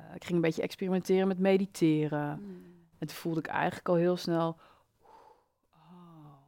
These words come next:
Speaker 2: Ja.
Speaker 1: Oh, <laughs> hier zit de rust. Oh, dit is hem. Oh,
Speaker 2: Ja.
Speaker 1: dit is lekker."
Speaker 2: Ja.
Speaker 1: Ja.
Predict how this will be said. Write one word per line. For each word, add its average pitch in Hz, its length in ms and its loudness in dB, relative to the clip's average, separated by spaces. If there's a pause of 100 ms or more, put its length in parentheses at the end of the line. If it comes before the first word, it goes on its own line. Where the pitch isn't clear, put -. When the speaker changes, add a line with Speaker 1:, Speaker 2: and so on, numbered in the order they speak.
(100)
Speaker 2:
Ja. 147 420 -10
Speaker 1:
Oh, 190 1200 10 (240)
<laughs> - 320 -10
hier 226 460 12
zit 185 280 4
de 185 60 4
rust. - 800 0 (140)
Oh, - 80 -6 (200)
dit 294 380 4
is 381 180 2
hem. - 400 0
Oh, 262 200 0
Speaker 2:
Ja. 165 100 -4
Speaker 1:
dit 294 280 2
is 226 160 2
lekker." - 560 -2
Speaker 2:
Ja. 165 220 -2 (640)
Speaker 1:
Ja. 226 400 -4